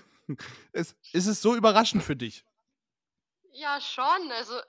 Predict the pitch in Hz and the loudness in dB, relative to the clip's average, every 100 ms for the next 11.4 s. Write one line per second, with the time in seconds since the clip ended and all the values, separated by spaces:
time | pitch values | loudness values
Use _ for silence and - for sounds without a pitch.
0 | - - 247 240 - 233 - - 226 _ | -14 -10 -10 -10 -8 -4 -4 -4 -16 _
1 | 226 - 240 302 254 262 254 220 247 262 | -20 -16 -12 -10 -6 -4 -6 -4 -4 -4
2 | 269 - 202 240 392 330 240 - - - | -8 -18 -8 -8 -6 -4 -4 -6 -12 -8
3 | - - - - 285 - 269 294 254 247 | -8 -6 -8 -10 -16 -14 -16 -12 -10 -10
4 | - 285 294 294 - 254 277 269 240 233 | -12 -12 -12 -12 -10 -6 -4 -4 -4 -4
5 | 302 381 285 247 247 320 403 330 226 226 | -4 -6 -8 -8 -8 -8 -6 -6 -4 -6
6 | 226 196 196 - _ _ _ _ - 143 | -4 -6 -6 -14 _ _ _ _ -6 -6
7 | 123 202 214 139 233 202 160 262 240 185 | 2 4 4 6 4 6 2 2 0 -2
8 | 160 - 269 285 147 147 135 143 143 151 | -4 -2 0 2 0 0 -4 -6 -4 -2
9 | 175 202 - _ _ - 151 147 202 - | -2 -2 -8 _ _ -4 0 2 0 -2
10 | - 170 135 120 123 120 123 135 139 127 | -2 0 0 -2 -4 -4 -6 -6 -6 -8
11 | - 117 104 98 | -8 -8 -10 -14